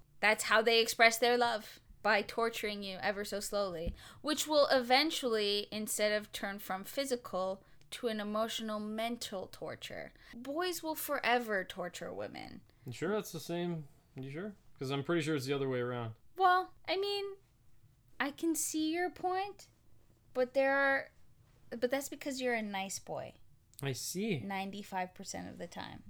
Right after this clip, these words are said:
Speaker 2: That's most of the time. I'll take it.
Speaker 1: Yeah. Whereas a lot of boys or men are the opposite.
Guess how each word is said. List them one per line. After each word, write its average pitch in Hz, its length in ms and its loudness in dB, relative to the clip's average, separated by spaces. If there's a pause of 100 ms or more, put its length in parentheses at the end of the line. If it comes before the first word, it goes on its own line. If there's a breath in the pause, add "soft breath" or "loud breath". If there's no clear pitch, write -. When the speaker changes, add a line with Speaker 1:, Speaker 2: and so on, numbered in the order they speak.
(160)
Speaker 2:
That's 123 180 -10
most 139 240 -2
of 160 60 0
the 151 60 0
time. 170 320 2
I'll 143 80 -2
take 135 220 -4
it. - 120 -14 (240)
Speaker 1:
Yeah. 208 260 -6 (260)
Whereas 202 680 -2 (320)
a 196 80 -4
lot 202 500 -2
of 269 220 -4
boys 285 640 -2 (200)
or 220 140 -4
men 233 480 -4 (260)
are 208 160 0
the 208 180 -6
opposite. - 600 -8